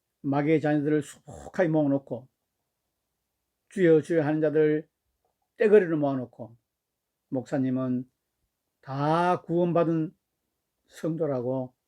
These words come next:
속고 착각하고 설교하고 있습니다. 믿기만 믿으면 구원받는데요. 그 믿음이 어떤 믿음인지, 구원받으려면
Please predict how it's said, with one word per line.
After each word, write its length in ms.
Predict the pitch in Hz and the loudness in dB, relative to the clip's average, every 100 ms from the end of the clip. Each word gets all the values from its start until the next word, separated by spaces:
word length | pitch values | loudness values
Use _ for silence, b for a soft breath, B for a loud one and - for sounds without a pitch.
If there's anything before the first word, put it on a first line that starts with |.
| _ _ | _ _
속고 680 | _ 165 143 _ 139 135 127 _ _ _ _ _ | _ -6 -6 _ -4 -4 -6 _ _ _ _ _
착각하고 840 | - - 147 131 127 127 123 143 _ | -14 -8 -6 -6 -4 -4 -6 -8 _
설교하고 500 | _ - 131 131 123 | _ -10 -10 -10 -14
있습니다. 300 | 117 _ _ _ _ _ _ _ _ _ _ _ _ _ _ | -18 _ _ _ _ _ _ _ _ _ _ _ _ _ _
믿기만 420 | 156 147 - 180 165 | -8 -6 -2 0 0
믿으면 360 | 170 151 147 | 0 0 -2
구원받는데요. 640 | - 147 139 123 123 123 117 _ _ _ _ _ _ _ _ _ | -2 -4 -4 -6 -10 -14 -20 _ _ _ _ _ _ _ _ _
그 140 | - 180 | -2 2
믿음이 380 | 185 208 185 | 2 2 4
어떤 300 | 175 208 247 | 2 2 0
믿음인지, 580 | 226 147 127 107 107 98 _ _ _ _ _ _ _ _ _ _ _ _ _ _ _ _ _ _ _ _ _ _ _ _ | 0 0 -4 -6 -14 -20 _ _ _ _ _ _ _ _ _ _ _ _ _ _ _ _ _ _ _ _ _ _ _ _
구원받으려면 1040 | - 165 170 165 170 156 151 156 147 110 | -2 2 2 2 2 2 2 2 0 -6